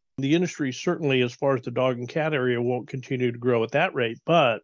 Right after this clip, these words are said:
I think three to five percent compounded annual growth rates are pretty safe. Horses are gonna be less. I think horses are more susceptible to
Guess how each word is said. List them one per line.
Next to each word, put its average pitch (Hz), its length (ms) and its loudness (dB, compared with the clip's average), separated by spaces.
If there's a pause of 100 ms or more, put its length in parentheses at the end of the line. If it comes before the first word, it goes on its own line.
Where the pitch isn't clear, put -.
(120)
I 120 120 0
think 123 240 -4
three 139 200 0
to 127 60 0
five 123 340 2
percent 131 420 -4 (220)
compounded 131 560 4
annual 127 320 4
growth 123 340 -2
rates 127 220 -4
are 120 80 -6
pretty 127 260 -2
safe. 127 400 -2 (240)
Horses 160 460 4
are 135 80 2
gonna 127 200 0
be 120 140 -4
less. 131 560 2
I 120 100 -4
think 123 240 -4
horses 135 420 -2
are 123 80 -2
more 123 220 2
susceptible 120 880 -4
to 120 520 0